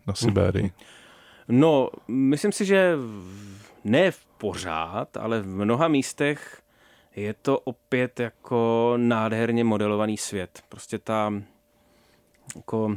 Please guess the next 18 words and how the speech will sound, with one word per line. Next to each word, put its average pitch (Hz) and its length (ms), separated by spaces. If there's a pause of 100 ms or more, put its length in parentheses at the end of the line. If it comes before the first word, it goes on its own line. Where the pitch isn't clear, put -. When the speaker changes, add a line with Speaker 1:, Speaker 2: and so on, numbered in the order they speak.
(100)
Speaker 2:
ta - 80
at-, 117 240
atmosféra 131 640
je 127 80
tam 131 120
místy 127 280
jako 120 220
skutečně 110 1080 (220)
dechberoucí. 101 880 (960)
Není 170 160
to 143 100
pořád, 135 460
ale 127 200
jak-, 117 200
jsou 131 140
tam 147 160
místa, 120 320
která 123 680